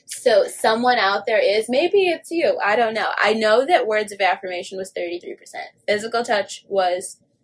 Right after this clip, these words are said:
thirty, and then acts of service and receiving gifts were tied at ten percent each.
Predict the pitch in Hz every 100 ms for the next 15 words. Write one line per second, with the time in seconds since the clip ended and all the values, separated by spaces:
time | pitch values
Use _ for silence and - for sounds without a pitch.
0 | _ _ _ - 214 190 120 208 - 196
1 | 208 196 - - - 226 - - - 196
2 | 196 190 190 196 208 185 180 196 208 -
3 | 180 - 190 175 - - 185 180 190 -
4 | - - - - _ - -